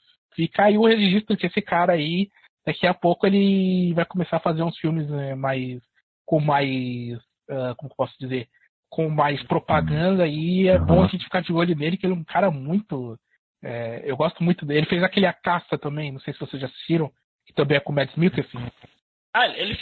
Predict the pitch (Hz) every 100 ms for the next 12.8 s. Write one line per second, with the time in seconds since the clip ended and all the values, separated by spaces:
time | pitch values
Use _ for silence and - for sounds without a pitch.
0 | - 247 392 - 269 - 339 294 - 294
1 | - 254 240 208 190 170 - 139 139 -
2 | _ _ - 285 202 247 285 370 339 381
3 | 220 214 165 156 175 - - _ _ -
4 | 156 170 160 147 214 - - 208 220 -
5 | - - - - 208 214 - 180 262 202
6 | 202 294 - 254 160 - _ _ 160 185
7 | 165 - 165 139 156 147 143 147 143 160
8 | 160 _ _ _ - 196 165 - 160 -
9 | - 170 175 165 170 160 156 147 165 -
10 | 147 139 160 196 208 - - _ - 185
11 | 190 190 180 175 165 156 - - _ -
12 | 196 160 185 202 214 190 185 175